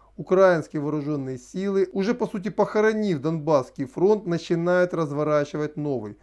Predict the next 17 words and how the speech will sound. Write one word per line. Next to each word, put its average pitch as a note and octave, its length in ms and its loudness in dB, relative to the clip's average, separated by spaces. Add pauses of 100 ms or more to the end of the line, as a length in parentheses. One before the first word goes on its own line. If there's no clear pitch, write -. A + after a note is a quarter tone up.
В D3+ 100 -2
районе G3 420 6
Павлограда, D#3+ 640 4
то G3+ 160 -2
есть F#3 160 0
по F3+ 120 0
территории E3+ 600 0
Харьковской, F3+ 680 0
Днепропетровской D3 840 -4
и D3 160 -10
Запорожской B2 680 -6
областей. A#2+ 500 -12 (220)
Причём F3+ 240 0
разворачивание F#3 680 2
этих - 180 -8
новых C#3+ 280 -2
укрепрайонов F#3 800 -2